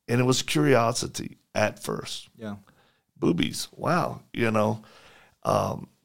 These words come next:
Speaker 1: and, and I think that level of curiosity is just normal, whatever. But then I remember later in life, it got a hold of me. I'm a Marine. I'm still looking at magazines and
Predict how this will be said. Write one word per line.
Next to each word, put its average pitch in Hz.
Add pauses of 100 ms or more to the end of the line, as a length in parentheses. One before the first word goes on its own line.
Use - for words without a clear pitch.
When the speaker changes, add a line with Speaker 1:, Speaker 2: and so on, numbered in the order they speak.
(140)
Speaker 1:
and, 120 (480)
and -
I 127
think 131
that 127
level 117
of 95
curiosity 107
is 107
just 107
normal, 95
whatever. 95 (1160)
But 98
then 117
I -
remember 101 (100)
later 98
in 107
life, 147
it -
got 107
a 95
hold 113
of 123
me. 107 (460)
I'm -
a 104
Marine. 104
I'm 95
still -
looking 104
at 104
magazines 104
and 104